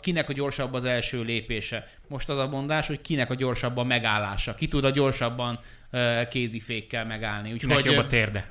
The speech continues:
Speaker 1: hm?
Speaker 2: Kinek jobb a térde?
Speaker 1: És kinek jobb a térde?
Speaker 2: Ki a tökéletes katona? Hát a fociban ilyen nincsen, sőt, pont azon gondolkodtam, hogy itt jön vissza az, amit mondtál az elején, hogy mennyire, ö, az egyéneknek a szintjén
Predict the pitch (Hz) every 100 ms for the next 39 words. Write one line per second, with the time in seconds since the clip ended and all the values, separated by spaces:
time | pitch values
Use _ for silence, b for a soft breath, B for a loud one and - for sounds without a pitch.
0 | - 147 196 - - 135 117 - 113 104
1 | 110 104 98 98 104 110 107 98 95 85
2 | - - - - - - - B B B
3 | B B B B B B _ _ - 131
4 | 127 117 - 147 131 123 110 110 110 -
5 | 110 113 117 120 117 117 - 127 120 123
6 | 123 123 131 117 104 98 98 - 120 95
7 | - - - - 127 117 117 113 113 117
8 | 120 120 120 127 127 139 127 113 110 -
9 | 113 113 113 110 117 110 101 101 107 120
10 | 127 123 120 - B B B B 127 127
11 | 117 110 104 104 120 107 107 104 - 107
12 | 120 120 123 120 117 120 117 - 117 113
13 | 123 120 120